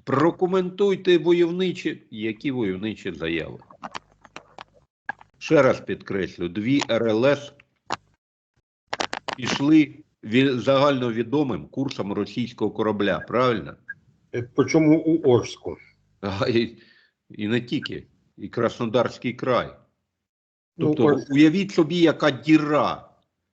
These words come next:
Speaker 1: в системі протиракетної оборони.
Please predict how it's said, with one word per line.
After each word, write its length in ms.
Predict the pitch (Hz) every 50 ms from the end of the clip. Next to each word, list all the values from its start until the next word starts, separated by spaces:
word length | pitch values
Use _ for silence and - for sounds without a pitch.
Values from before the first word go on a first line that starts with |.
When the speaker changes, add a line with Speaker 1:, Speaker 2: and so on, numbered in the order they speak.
| _
Speaker 1:
в 60 | -
системі 540 | - - 135 123 - - 170 156 151 151 143
протиракетної 1080 | 131 139 143 131 143 131 131 135 127 123 127 120 120 - 135 131 131 - 135 127 120 117
оборони. 920 | 120 - 127 113 110 123 123 113 113 127 127 120 110 113 107 98 78